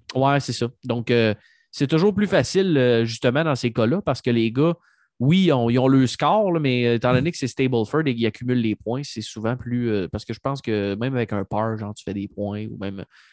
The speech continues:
Speaker 2: sais, fait que c'est un peu plus, euh, c'est une façon un peu d'équilibrer la compétition.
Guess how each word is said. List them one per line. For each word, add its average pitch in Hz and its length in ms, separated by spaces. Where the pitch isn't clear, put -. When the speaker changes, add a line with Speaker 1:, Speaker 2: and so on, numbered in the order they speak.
Speaker 2:
sais, - 100
fait 110 120
que - 60
c'est - 100
un 107 80
peu 104 140
plus, 123 320
euh, 101 240
c'est - 180
une 104 120
façon 107 300
un 117 40
peu 131 140
d'équilibrer 113 640
la 123 100
compétition. 113 580